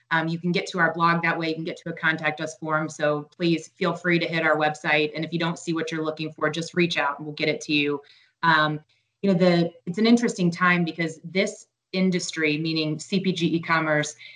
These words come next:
is a very heavy conference and live event focused group. Um, it's been one of the things that I love most about this space is that people actually make the effort to go to these conferences and connect, because we're all learning so much. It's developing very quickly. It's a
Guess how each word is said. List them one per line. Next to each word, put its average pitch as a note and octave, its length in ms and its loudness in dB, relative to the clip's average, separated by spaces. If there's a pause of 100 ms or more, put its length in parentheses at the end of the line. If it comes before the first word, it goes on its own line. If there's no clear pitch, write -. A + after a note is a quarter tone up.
(360)
is F3+ 260 4
a F3 80 4
very G3 420 6
heavy F3 460 0
conference E3+ 960 -2
and D#3+ 180 -2
live D#3+ 260 4
event D3+ 400 -2
focused D#3 560 -4
group. - 380 -4 (340)
Um, D3+ 460 2
it's - 220 -18 (160)
been F3 220 2
one F3 160 4
of E3+ 60 -4
the E3+ 60 -4
things E3+ 420 -2
that E3 140 -2
I D#3 40 0
love E3 300 0
most D#3 500 -2
about D#3 320 0
this D#3 180 -6
space D3+ 340 -4
is D#3 120 -10
that D#3+ 140 -8
people F3 220 0
actually E3 280 0
make D#3 260 -2
the E3+ 140 4
effort D#3 360 -2
to E3+ 80 -8
go E3 240 -4
to E3 80 -4
these D#3+ 180 -2
conferences D#3 520 -6
and D3+ 100 -8
connect, E3+ 440 -2
because E3+ 200 -10
we're E3 140 0
all F3 240 4
learning E3+ 300 0
so D#3 200 -2
much. D#3 260 -2
It's - 120 -20
developing D#3+ 580 -4
very D3+ 200 0
quickly. E3 460 -2
It's D#3 140 -2
a D3+ 220 -4